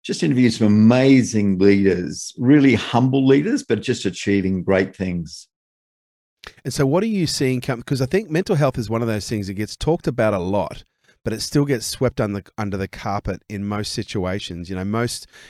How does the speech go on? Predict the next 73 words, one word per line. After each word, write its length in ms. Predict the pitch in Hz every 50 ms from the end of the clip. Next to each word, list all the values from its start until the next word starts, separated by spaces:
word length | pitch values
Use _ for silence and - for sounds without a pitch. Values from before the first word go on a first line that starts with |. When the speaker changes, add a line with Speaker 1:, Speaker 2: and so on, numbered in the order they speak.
| _ _
Speaker 2:
em-, 300 | - 107 101 101 104 107
employers, 840 | - 107 101 98 - - - 117 107 107 104 104 104 107 107 104 98 101
let 80 | 107
alone 180 | 104 104 101 98
employees, 800 | 95 98 - - 120 107 101 101 107 110 107 101 95 92 95
you 100 | 73 90
know, 220 | 101 98 98 98 98 - - -
don't 240 | 110 107 117 117 123
always 260 | 123 113 113 110 104
feel 180 | - - 110 95
comfortable 640 | - - - 117 120 123 - - 92 95 87 90 - _ - - - _ _ -
or, 260 | 110 107 104 104 101
more 140 | 107 113 110
importantly, 420 | 101 - - 123 101 85 98 98
safe 580 | - - - - 135 120 127 101 - - - - _ _ _ _ _ _
you 100 | - 113
know, 100 | 104 101
to 100 | 98 -
be 60 | 107 117
able 80 | 107
to 40 | 104
bring 280 | 92 92 120 123 123 120
to 140 | - -
work, 460 | 107 95 107 113 110 101 104 - - - _
you 80 | - 107
know, 60 | 98
some 160 | 95 - 123
of 40 | 107
the 40 | 98 -
problems 240 | - 113 104 104 98
that 60 | 101
they 100 | 92 95
have. 160 | 104 117 98
I 60 | 107
know 120 | 104 110 113
in 160 | 110 104 104
our 140 | 104 104 107
organization, 760 | 104 101 101 98 95 98 - 101 98 107 - - 98 92 92
you 100 | 85 92
know, 140 | 92 95
we 180 | 95 95 104 101
have, 320 | 92 107 98 98 90 - - - - - - - - _ _
you 80 | - 90
know, 160 | 95 95 95 -
a 60 | -
bit 120 | 90 110 110
of 60 | 95
an 80 | 101 98
ethos 320 | 110 123 - 120 95 -
where 80 | 110 101
it's 120 | 92 -
like, 140 | - 101 98
"I 80 | 90 104
don't 160 | 117 127 113
want 180 | 101 113 143 -
you 60 | 127
to 60 | 104
leave 140 | 104 101 101
your 100 | 92 92
problems 340 | - - 110 95 82 92 85
at 80 | 95 82
home. 220 | 98 113 101 98
I 40 | 92
want 220 | 92 101 123 135
you 60 | 110
to 80 | 160 113
bring 160 | 95 110 104
them 120 | 95 90 87
to 120 | - 104
work," 300 | 90 90 87 87 92 -
because 220 | - 98 - 110 101
Speaker 1:
Mm. 20 | 92
Speaker 2:
they're, 340 | 113 113 113 113 110 104